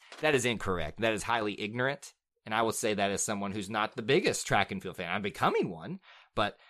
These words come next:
I, I can have the argument, is track and field and cross country an athletic event versus a sport? We can have that discussion, but it doesn't make it any less of a challenge,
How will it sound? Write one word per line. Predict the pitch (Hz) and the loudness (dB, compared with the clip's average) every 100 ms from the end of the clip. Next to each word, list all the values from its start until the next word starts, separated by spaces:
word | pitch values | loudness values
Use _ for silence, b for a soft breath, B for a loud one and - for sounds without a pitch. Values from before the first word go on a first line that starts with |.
| b _ - | b _ -4
I, | 135 - | -2 0
I | 165 | -2
can | 170 143 | -2 -2
have | 143 135 | -2 2
the | 127 | 4
argument, | 127 113 113 101 - _ _ _ - | 4 4 -4 -6 -10 _ _ _ -4
is | 123 113 | -2 -2
track | - 123 113 | 2 2 2
and | 101 | 0
field | 107 107 | 0 -2
and | 98 | 0
cross | 104 101 | 0 0
country | - 101 - 101 92 - | -4 -6 -4 -4 -4 -6
an | 104 | -4
athletic | 98 95 104 101 98 | -4 -2 -2 -2 -4
event | 87 104 85 | -4 -4 -2
versus | 101 95 98 87 | -4 -2 -4 -4
a | 90 87 82 | -2 -2 -4
sport? | - - - - - - 127 175 214 349 - - | -2 0 2 2 4 4 6 4 4 2 -2 -4
We | 139 | -2
can | 135 123 | -2 -2
have | - 139 202 | 0 0 2
that | 196 101 | 0 0
discussion, | 110 - 107 101 120 101 | -4 -4 -6 -4 -6 -2
but | 120 | -2
it | 104 | 2
doesn't | 165 196 143 | 0 0 -2
make | 131 | -4
it | 117 | -2
any | 113 107 | -4 -6
less | 101 104 107 98 | -6 -4 -4 -6
of | 87 | -8
a | |
challenge, | - 135 135 131 131 127 | -4 2 2 2 0 -6